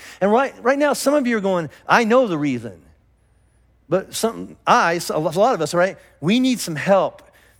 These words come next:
figuring that out, processing and, and digging it out. So that's the first question we have to ask ourselves. The, the second dilemma or decision that you have to wrestle with goes like this,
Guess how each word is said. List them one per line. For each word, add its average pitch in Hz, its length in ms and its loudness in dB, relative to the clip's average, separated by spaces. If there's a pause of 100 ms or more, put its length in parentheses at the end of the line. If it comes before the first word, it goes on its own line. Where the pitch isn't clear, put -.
(120)
figuring 214 380 0
that 185 140 2
out, 175 240 0
processing 180 560 0
and, 147 200 -6
and 147 180 -4
digging 175 240 -2
it 156 140 -4
out. 117 280 -6
So - 120 -8
that's 247 160 0
the 233 80 -4
first 190 280 -2
question 131 320 -4 (200)
we 147 80 -2
have 131 160 0
to 139 80 -4
ask 131 120 -2
ourselves. 165 320 -2
The, 175 160 0 (180)
the 151 80 -4
second 269 360 2
dilemma 160 340 0
or 160 140 -2
decision 165 560 -2
that 147 100 -6
you 131 60 -8
have 151 140 -4
to 123 80 -8
wrestle 151 420 -2
with 131 220 -4 (240)
goes 165 180 0
like 139 200 -4
this, 175 440 0